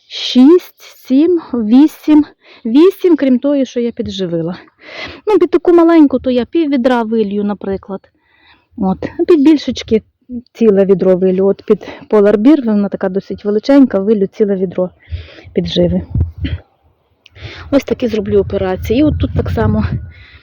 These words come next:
зроблю теж зелені операції. Так само серединку видалю. От. Маленьке таке видалю, щоб квіточка була більша. От. Дрібноту видалю, а такі пару бі-,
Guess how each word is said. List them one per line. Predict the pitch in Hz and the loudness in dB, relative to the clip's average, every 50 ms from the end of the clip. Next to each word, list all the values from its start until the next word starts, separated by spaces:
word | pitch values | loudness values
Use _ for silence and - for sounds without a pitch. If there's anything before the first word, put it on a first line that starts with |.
| - - _ _ _ - | -20 -20 _ _ _ -8
зроблю | 214 196 208 208 196 208 214 196 | -4 -4 -4 -2 -4 -4 -6 -2
теж | - 220 208 185 165 | 0 0 0 0 0
зелені | - 196 190 190 190 196 196 | 0 0 0 0 -2 -2 -4
операції. | 196 185 - 226 269 294 320 302 - - 254 226 220 220 - - - - - - _ _ | -6 -6 -4 -2 -2 0 0 -2 -4 -4 -4 -4 -4 -6 -8 -12 -20 -20 -20 -20 _ _
Так | - 208 - - | -16 -16 -16 -14
само | - - 208 196 196 208 208 - - - - - - - - | -10 -8 -6 -4 -4 -4 -6 -6 -10 -16 -20 -20 -12 -4 0
серединку | 220 214 214 190 196 220 208 208 - - 208 - _ _ _ _ _ _ _ _ _ _ _ - | 2 2 2 4 4 4 2 2 -2 -8 -10 -10 _ _ _ _ _ _ _ _ _ _ _ -12
видалю. | 233 233 262 294 269 247 262 240 233 240 233 - _ - - - - _ _ _ _ _ _ _ _ _ _ _ _ _ _ _ _ _ _ _ _ _ - - - 214 208 | -6 -2 -2 -2 0 0 -2 0 -2 -2 -4 -6 _ -20 -20 -20 -20 _ _ _ _ _ _ _ _ _ _ _ _ _ _ _ _ _ _ _ _ _ -14 -10 -8 -8 -8
От. | - - - - - - _ _ _ _ _ - - _ _ - | -8 -10 -16 -18 -18 -20 _ _ _ _ _ -20 -20 _ _ -4
Маленьке | 220 214 220 214 214 214 214 214 202 - 202 | -2 -2 0 0 -2 -2 -4 -4 -4 -6 -6
таке | - 208 208 - 226 220 | -6 -6 -2 0 0 0
видалю, | 214 240 254 254 233 247 233 240 240 - - _ _ _ _ _ _ _ _ _ _ _ _ _ | 2 2 0 2 2 0 0 0 -2 -2 -6 _ _ _ _ _ _ _ _ _ _ _ _ _
щоб | _ - - _ _ | _ -20 -20 _ _
квіточка | - 220 220 - 220 - - - 220 214 | -6 -4 -4 -2 -4 -6 -4 -4 -4 0
була | 208 214 214 220 226 | 0 2 2 2 0
більша. | 208 220 220 208 - - - - - - - - _ _ _ _ _ _ _ _ _ _ _ _ _ _ _ _ _ _ _ _ _ _ - | 0 -2 -2 -4 -6 -10 -12 -12 -12 -12 -16 -20 _ _ _ _ _ _ _ _ _ _ _ _ _ _ _ _ _ _ _ _ _ _ -8
От. | 208 208 - - - - - - _ - - - - - - - _ _ _ - - - - - - - - - - - - - - | -8 -6 -6 -8 -8 -10 -12 -18 _ -20 -20 -20 -20 -20 -20 -20 _ _ _ -20 -20 -20 -20 -20 -20 -20 -20 -20 -20 -20 -20 -12 -6
Дрібноту | 214 220 233 214 220 226 226 214 226 - - 226 | -2 0 0 2 2 2 0 0 -2 -4 -4 -4
видалю, | 226 277 311 277 277 254 233 262 302 | -2 -2 0 0 0 0 0 0 -2
а | - | -2
такі | - 320 269 - 285 | -2 -4 -4 -6 -6
пару | - 277 262 254 240 | -6 -4 -4 -4 -4
бі-, | 220 220 359 | -4 -6 -8